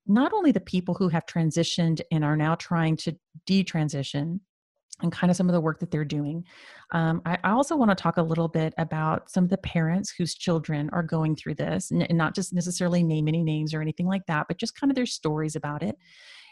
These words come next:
And also, what are the existing resources? Like, what can parents do? Um, what can we do, uh, in the school? 'Cause one of the things that you mentioned that I've seen in sex education as well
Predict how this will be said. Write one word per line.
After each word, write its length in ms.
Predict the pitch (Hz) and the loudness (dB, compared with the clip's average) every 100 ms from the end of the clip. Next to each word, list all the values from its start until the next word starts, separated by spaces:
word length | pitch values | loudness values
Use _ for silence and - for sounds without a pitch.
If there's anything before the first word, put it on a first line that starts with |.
| - | 0
And 160 | 233 - | 2 4
also, 320 | 302 - 311 | 0 2 2
what 220 | 220 233 | 4 4
are 120 | 403 | 2
the 180 | 381 233 - | 2 2 2
existing 600 | 196 165 190 - 233 185 | -2 0 -2 0 4 4
resources? 640 | 151 175 - 151 151 - - | 4 0 0 -2 -2 -6 -4
Like, 140 | 151 - | -6 -4
what 280 | 165 214 254 | -2 -2 0
can 140 | 302 | -2
parents 480 | 285 - 190 190 - | 0 2 4 2 0
do? 480 | - 156 160 156 156 - - - _ _ - | 0 2 4 4 0 -4 -20 -20 _ _ -2
Um, 340 | 170 165 160 | 2 2 0
what 240 | - 180 254 | 2 2 2
can 140 | 285 | 4
we 100 | 277 | 4
do, 460 | 208 196 196 190 - _ | 4 4 4 2 -2 _
uh, 80 | 175 - | -8 2
in 140 | 180 | 4
the 60 | 170 | 4
school? 400 | - - 160 156 | 0 0 2 2
'Cause 200 | - 180 | 0 0
one 140 | 247 | 2
of 100 | 403 | 2
the 40 | 311 | 0
things 240 | 202 180 | 2 2
that 160 | - - | 2 0
you 120 | 160 | 2
mentioned 440 | 151 160 - 151 151 | 4 2 2 0 0
that 60 | 156 | 0
I've 140 | 165 | -2
seen 260 | - 190 185 | 0 2 4
in 100 | 165 | 2
sex 280 | - 170 | 0 -2
education 500 | 165 165 - 160 151 | -2 -2 -2 -4 -2
as 100 | 151 | -4
well 380 | - 151 151 143 | -2 -2 -2 -4